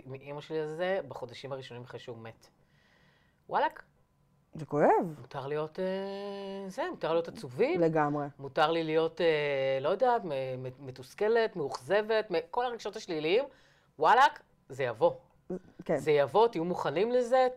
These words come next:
Speaker 2: שזה גם
Speaker 1: תרגישו את זה.
Speaker 2: בסדר.
Speaker 1: לגמרי.
Speaker 2: וגם אני חושב, אני
Speaker 1: זה
Speaker 2: חושב
Speaker 1: נורא עצוב, בן אדם היה פה, ועכשיו הוא איננו, לא
Speaker 2: ואתה
Speaker 1: תמיד זה
Speaker 2: לבד,
Speaker 1: בנסיבות,
Speaker 2: וזה,
Speaker 1: אה,
Speaker 2: כן.
Speaker 1: ידועות, לא הספקת
Speaker 2: לא
Speaker 1: להיפרד,
Speaker 2: משנה,
Speaker 1: אז
Speaker 2: לרוב
Speaker 1: כאילו
Speaker 2: זה עצוב, זה אף פעם לא בא
Speaker 1: זה
Speaker 2: בטוב.
Speaker 1: תמיד עצוב.
Speaker 2: כן.
Speaker 1: לא, כן, אבל את יודעת, כאילו, יש מחלות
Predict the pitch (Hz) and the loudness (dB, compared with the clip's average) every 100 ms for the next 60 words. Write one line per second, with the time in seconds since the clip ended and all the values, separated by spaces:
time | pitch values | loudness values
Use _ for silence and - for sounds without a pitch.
0 | - - 202 208 202 208 202 427 294 262 | -4 2 6 8 8 8 8 8 10 10
1 | 285 339 370 403 - - 143 - - - | 12 12 10 6 -8 0 0 0 -8 -2
2 | 185 226 220 220 220 202 - 190 185 285 | 6 8 10 8 6 2 4 6 6 6
3 | 349 370 370 381 415 320 453 285 262 320 | 8 8 8 8 8 10 8 8 8 8
4 | 294 202 180 185 170 170 170 165 233 254 | 8 6 8 10 10 10 6 4 2 4
5 | 302 277 196 170 165 160 175 330 208 214 | 2 2 2 2 4 6 8 8 10 10
6 | 214 220 226 403 480 311 240 233 233 226 | 10 10 8 10 10 10 10 10 8 8
7 | 214 208 202 196 180 - - - 175 190 | 8 8 6 6 2 -4 -20 -4 6 6
8 | 143 190 185 214 233 233 185 190 226 - | 6 2 6 8 8 8 6 4 2 4
9 | 226 269 294 349 330 392 392 226 214 214 | 10 12 12 10 10 12 12 12 12 12
10 | 277 277 349 302 - 269 202 214 240 311 | 12 12 8 8 8 8 10 10 10 10
11 | 285 233 208 202 202 180 165 151 175 180 | 12 12 8 6 8 10 10 8 4 2
12 | 151 127 - 208 180 262 226 180 320 392 | 0 -2 4 6 10 10 8 6 4 4
13 | 247 160 165 262 294 - 415 453 - - | 2 0 0 0 -2 -4 -2 -2 -4 -6
14 | 151 151 285 277 | -4 0 -2 -2